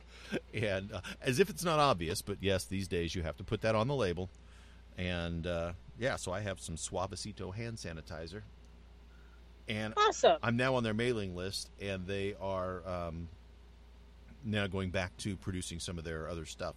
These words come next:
Speaker 1: too. So they're just letting people know that, hey, if you like the hand sanitizer, we also make nice hair care products and beard products. And, uh,
Speaker 2: So
Speaker 1: and
Speaker 2: have
Speaker 1: we're
Speaker 2: you bought
Speaker 1: local.
Speaker 2: any of those?
Speaker 1: I am not yet. Um,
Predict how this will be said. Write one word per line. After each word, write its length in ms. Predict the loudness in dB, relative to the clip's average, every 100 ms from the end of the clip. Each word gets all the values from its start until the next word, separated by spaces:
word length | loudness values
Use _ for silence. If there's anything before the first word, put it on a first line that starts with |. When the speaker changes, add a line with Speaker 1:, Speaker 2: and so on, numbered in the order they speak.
| -8
Speaker 1:
too. 260 | -10 -10
So 140 | -10 -10
they're 140 | -10
just 160 | -12 -12
letting 180 | -12 -10
people 240 | -10 -8
know 200 | -6 -8
that, 160 | -8 -8
hey, 220 | -8 -8 -12 -20 -20 -16
if 80 | -6
you 60 | 0
like 200 | 0 0 -4
the 80 |
hand 280 | -2 0 -2
sanitizer, 720 | -2 -2 -2 -2 -2 -2 -4 -6 -12 -20 -20 -20 -20 -20 -20 -20 -8
we 120 | -2
also 280 | 0 0 0
make 220 | 0 0
nice 300 | 0 -2 -2 -4
hair 180 | -4
care 220 | -2 0 0
products 460 | -2 -4 -4 -6
and 140 | -8 -4
beard 300 | -2 -2 -4
products. 560 | -2 -2 -4 -8 -12 -14 -18 -20 -20 -20 -16 -10 -8
And, 220 | -6 -6
uh, 240 | -4 -4 -6 -10 -16 -20 -20 2
Speaker 2:
So 140 | 10
Speaker 1:
and 80 | 10
Speaker 2:
have 100 | 10
Speaker 1:
we're 40 |
Speaker 2:
you 40 | 12
bought 200 | 12 12
Speaker 1:
local. 40 |
Speaker 2:
any 180 | 12 10
of 80 | 10
those? 380 | 10 8 2 -10 -8 2
Speaker 1:
I 120 | 4
am 120 | 4
not 220 | 2 0
yet. 240 | 0 0 -2 -10 -18 -16 -10 -2
Um, 420 | 0 2 0